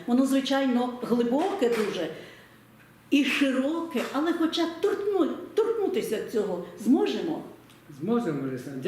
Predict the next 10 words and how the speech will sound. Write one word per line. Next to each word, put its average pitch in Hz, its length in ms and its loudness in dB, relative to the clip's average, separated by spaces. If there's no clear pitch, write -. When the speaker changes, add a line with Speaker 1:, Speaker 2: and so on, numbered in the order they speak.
Speaker 2:
Дякую, 180 220 0
Марія 147 180 0
Олександрівна. 113 380 -8
Бажаю 226 360 2
здоров'я, 220 520 2
шановні 156 440 0
добродії. 131 680 -6
Ми 240 180 4
з - 40 0
Марією 226 160 4